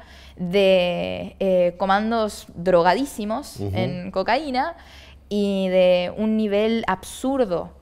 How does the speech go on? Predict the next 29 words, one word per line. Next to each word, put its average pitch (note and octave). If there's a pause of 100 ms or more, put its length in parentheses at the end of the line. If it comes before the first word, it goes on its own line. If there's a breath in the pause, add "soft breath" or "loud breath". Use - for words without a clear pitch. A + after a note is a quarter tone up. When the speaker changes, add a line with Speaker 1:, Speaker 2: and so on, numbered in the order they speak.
(120)
Speaker 1:
de, E3+
de, F#2+
de F3+
violencia. G3
O G3+
sea, F#3+ (500 loud breath)
las G3
personas B3+
que B3+
estamos B3
acá, A#3
en A3
general, G#3+
eh, F#3+
tuvimos B3
malas A3
experiencias G3
con F#3+
la F#3
represión F#3
en G3+
Chile, A3+ (880)
en G3+
diversas, G3+
eh, -
situaciones, A#3 (640 loud breath)
y G3+
hemos A3+
descubierto, A#3